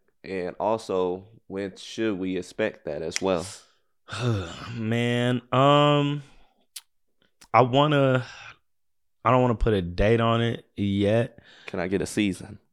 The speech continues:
Speaker 2: A season,
Speaker 1: <laughs>
Speaker 2: maybe, maybe, ma-, maybe around, like, fall and winter, 'cause, you know,
Speaker 1: Mm-hmm.
Speaker 2: you, you gotta, you gotta realize summertime is when I'm off. That's when I'm able to really tap in and, and, you know, work like I want to. But also, I don't really like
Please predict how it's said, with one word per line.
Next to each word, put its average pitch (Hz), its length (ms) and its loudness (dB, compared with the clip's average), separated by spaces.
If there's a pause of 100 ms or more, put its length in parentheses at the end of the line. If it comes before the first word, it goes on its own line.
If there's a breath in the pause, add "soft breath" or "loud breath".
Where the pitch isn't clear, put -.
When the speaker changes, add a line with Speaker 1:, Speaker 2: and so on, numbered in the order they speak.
(160)
Speaker 2:
A 110 120 2
season, 151 800 2
Speaker 1:
<laughs> - 40 -20
Speaker 2:
maybe, 139 680 4 (380)
maybe, 127 460 4
ma-, 120 240 0
maybe 123 500 2
around, 117 440 4
like, 110 280 0
fall 113 360 6
and 107 120 -2
winter, 117 340 0 (240 loud breath)
'cause, 120 160 4
you 127 60 4
know, 127 80 4
Speaker 1:
Mm-hmm. 131 100 4
Speaker 2:
you, 143 120 4
you 123 60 2
gotta, 117 220 6
you 123 60 4
gotta 113 160 6
realize 107 360 2
summertime 110 600 0
is 107 160 -6
when 107 80 -4
I'm 101 120 -4
off. 95 280 4
That's 98 200 -4
when 101 100 -6
I'm 101 120 -2
able 98 220 -2
to - 140 -10
really 98 280 -2
tap 98 360 -4
in 98 320 -2
and, 92 180 -6 (360 loud breath)
and, 90 80 -2
you 92 60 0
know, 87 160 2
work 95 320 0
like 95 160 -4
I 95 60 -4
want 98 320 -4
to. 101 180 -4
But 90 200 -4
also, 110 600 0 (320 loud breath)
I 107 60 2
don't 120 180 4
really 117 240 4
like 107 480 2